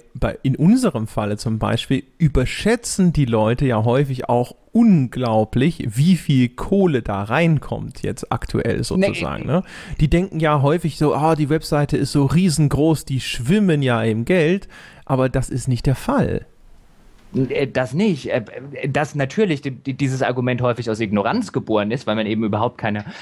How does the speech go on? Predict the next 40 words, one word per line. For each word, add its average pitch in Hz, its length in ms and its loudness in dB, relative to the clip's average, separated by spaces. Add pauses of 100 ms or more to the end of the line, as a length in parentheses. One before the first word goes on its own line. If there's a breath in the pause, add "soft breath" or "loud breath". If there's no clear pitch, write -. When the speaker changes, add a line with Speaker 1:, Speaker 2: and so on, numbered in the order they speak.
(160 loud breath)
Speaker 2:
Einschätzung 139 640 -2
haben 135 260 -4
kann, 127 220 -6
wann 117 200 -4
genug 139 420 -4
Geld 160 300 0
und 127 140 -2
wer 139 140 0
da 143 140 0
genug 131 300 -6
Geld 127 220 -2
verdient, 135 320 0 (440 loud breath)
ähm, 127 440 0 (500)
ist, - 320 -2
ist 139 220 -6
klar. 143 420 -2 (160)
Ähm, 120 280 0
hatten 147 240 -4
wir 156 60 0
ja 123 100 0
auch 120 120 -4
schon 123 260 -6
mit, 117 220 -6
mit 117 220 -6
Chris 127 180 -4
Schmidt 190 220 -2
so 127 120 -4
ein 110 100 -2
bisschen 113 240 -2
die, 110 160 2
die 107 200 0
Ignoranz, 110 480 -2
die 123 140 -4
häufig 117 300 -4
da 120 80 -4
draußen 110 320 -4
in 113 80 -6
der 110 80 -2
Community 117 480 -2
vorherrscht, 110 540 -2